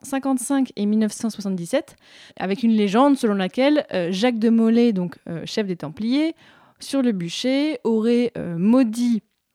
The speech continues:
le roi Philippe le Bel, le pape Clément cinq et Guillaume de Nogaret et tous leurs descendants, et patin couffin. Alors, on va le dire tout de suite, ce n'est pas du tout vérifié, cette histoire de malédiction,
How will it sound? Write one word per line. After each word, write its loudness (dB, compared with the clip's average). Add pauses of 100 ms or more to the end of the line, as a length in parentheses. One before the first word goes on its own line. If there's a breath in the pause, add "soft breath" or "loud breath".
le 4
roi 4
Philippe -6
le 0
Bel, 4 (380 soft breath)
le 4
pape 2
Clément -2
cinq 2 (180)
et 2
Guillaume 4
de 4
Nogaret 0
et 2
tous -2
leurs 2
descendants, 0
et -4
patin -6
couffin. -14 (920 soft breath)
Alors, -2 (440)
on -6
va 2
le 0
dire -4
tout 0
de -4
suite, 0 (380)
ce -4
n'est 4
pas 2
du -2
tout -2 (100)
vérifié, -2
cette -14
histoire -2
de -2
malédiction, -4